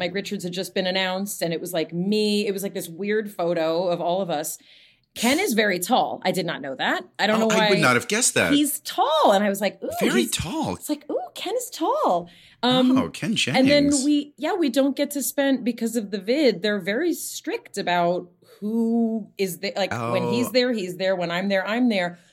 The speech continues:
Speaker 1: We
Speaker 2: Well,
Speaker 1: don't
Speaker 2: both
Speaker 1: have
Speaker 2: hosts can't get the
Speaker 1: guests.
Speaker 2: vid.
Speaker 1: <laughs>
Speaker 2: That would be the worst.
Speaker 1: Um,
Speaker 2: Then
Speaker 1: but
Speaker 2: they'd have to
Speaker 1: I look forward to getting to spend more time with, I mean, he's obviously a, a legend and an icon and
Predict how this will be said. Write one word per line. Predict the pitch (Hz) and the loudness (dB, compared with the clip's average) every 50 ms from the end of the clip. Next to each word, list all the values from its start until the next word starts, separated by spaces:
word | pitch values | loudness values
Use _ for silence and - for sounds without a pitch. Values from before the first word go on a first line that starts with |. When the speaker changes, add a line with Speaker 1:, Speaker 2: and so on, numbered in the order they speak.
| _ _ - | _ _ -4
Speaker 1:
We | 226 - | 0 4
Speaker 2:
Well, | 240 127 | 4 6
Speaker 1:
don't | - | 6
Speaker 2:
both | 131 143 147 | 6 6 6
Speaker 1:
have | 147 127 | 6 4
Speaker 2:
hosts | 156 135 113 - | 4 2 4 4
can't | 104 95 120 - - | 4 4 4 4 4
get | 113 110 87 | 2 0 0
the | 95 | -2
Speaker 1:
guests. | 82 85 92 90 110 | -2 0 0 0 0
Speaker 2:
vid. | 82 - - - - | -2 -4 -12 -18 -20
Speaker 1:
<laughs> | - - - | -20 -12 -6
Speaker 2:
That | 82 95 90 | -2 -2 0
would | 87 87 80 | 0 -2 -2
be | - 82 85 78 76 73 - - - _ - - _ _ _ _ - | -2 -2 -2 -2 -2 -4 -8 -12 -14 _ -18 -18 _ _ _ _ -10
the | - 92 92 | -4 -4 -2
worst. | 87 101 123 117 78 71 76 - - - - - - - - _ _ - | 0 2 4 4 4 2 2 0 -2 -4 -6 -12 -16 -18 -20 _ _ -2
Speaker 1:
Um, | 240 247 262 254 | 0 2 4 4
Speaker 2:
Then | 247 214 | 4 6
Speaker 1:
but | 269 | 6
Speaker 2:
they'd | 226 220 | 6 4
have | 214 208 | 4 2
to | - 196 - 147 156 | 0 -4 -4 -4 -4
Speaker 1:
I | - 226 | -2 0
look | 233 233 247 233 240 | 2 2 0 0 0
forward | - 247 247 269 311 339 339 | 0 2 2 2 0 -2 -2
to | - 269 | -2 0
getting | 208 214 202 190 196 190 | 0 2 0 0 -2 -4
to | 190 - 202 | -4 -6 -6
spend | 196 - - 185 180 175 175 | -6 -2 -2 -2 0 0 -2
more | 170 170 170 | -2 -4 -6
time | 170 - - 165 165 160 | -8 -10 -8 -6 -4 -4
with, | 160 160 | -4 -4
I | - 185 | -4 -4
mean, | 190 185 175 170 | -4 -4 -4 -6
he's | 156 170 180 170 165 170 165 160 - - - _ _ _ _ _ _ - - - - | -6 -6 -6 -8 -8 -8 -10 -10 -10 -10 -12 _ _ _ _ _ _ -20 -20 -12 -6
obviously | - 185 175 170 175 175 185 175 165 | -4 -4 -2 -2 -4 -6 -4 -4 -2
a, | 156 156 - | -4 -2 -2
a | 175 175 | -4 -4
legend | 170 170 170 170 175 175 175 170 165 | -2 0 -2 -2 -2 -2 -4 -2 -2
and | 165 160 | -4 -4
an | 156 160 | -6 -6
icon | 156 156 160 170 170 - 170 156 156 151 147 147 147 | -4 -4 -6 -6 -6 -8 -10 -8 -8 -8 -8 -8 -8
and | 156 - 156 147 147 151 147 139 | -8 -6 -6 -6 -6 -6 -8 -8